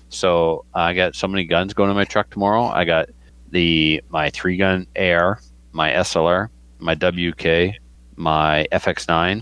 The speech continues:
Oh, 'cause in this match I can shoot a pistol or a P C C, so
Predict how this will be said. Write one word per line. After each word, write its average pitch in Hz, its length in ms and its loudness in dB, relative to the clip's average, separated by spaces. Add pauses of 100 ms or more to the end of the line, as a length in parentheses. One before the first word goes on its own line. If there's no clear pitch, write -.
(160)
Oh, 104 140 0
'cause 85 220 -2
in 92 100 0
this - 180 -4
match 90 280 -2
I 87 80 0
can 85 180 -6
shoot 87 300 -6
a - 80 -6
pistol 92 400 0
or 123 160 2
a 135 40 -4
P - 180 -4
C - 160 -4
C, 82 220 -2
so 73 420 0